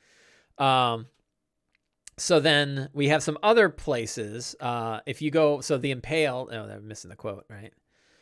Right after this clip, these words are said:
Um, so the Impaled can go to other locations as well. So, uh, the Impaled can go to the Fallen Colossus and the Daughters, the, the Daughters Earth mode. Uh, and to claw lift. So we're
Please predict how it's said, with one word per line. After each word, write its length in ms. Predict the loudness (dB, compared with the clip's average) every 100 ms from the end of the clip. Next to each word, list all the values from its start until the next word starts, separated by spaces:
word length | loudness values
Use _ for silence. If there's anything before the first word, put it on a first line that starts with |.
| _ _ -8
Um, 560 | -6 -6 -6 -10 -14 -20 _ _ _ _ _ _ _ _ _ _ _ _ _ _ _ _ _ _ _ _ _ _ _ _ _ _ _
so 140 | 0 2
the 140 | 4
Impaled 380 | 4 6 6 6
can 100 | 2
go 160 | 4
to 140 | 4 2
other 240 | 2 2
locations 420 | 0 -2 -4 -4
as 160 | -8 -2
well. 300 | 0 0 -2
So, 380 | 0 2 2 0
uh, 200 | -2 0
the 140 | 0
Impaled 340 | 2 4 2 2
can 100 | 4
go 200 | 4 4
to 220 | 0 -2
the 460 | -2 -2 -4 -6 -10 _ _ _
Fallen 340 | 4 6 6 0
Colossus 600 | 0 2 2 0 -4 -6
and 180 | -6
the 60 | -4
Daughters, 580 | 2 2 4 0 -2 -10
the, 200 | -12 -8
the 160 | -8 -4
Daughters 380 | 0 2 0 -2
Earth 240 | -4 -4 -6
mode. 320 | -16 -18 -20 _ _ _ _ _ _ _ -10
Uh, 120 | -8 -8
and 140 | -8
to 80 | -8
claw 240 | -8 -8
lift. 240 | -10 -12 -4
So 120 | 2
we're 100 | 6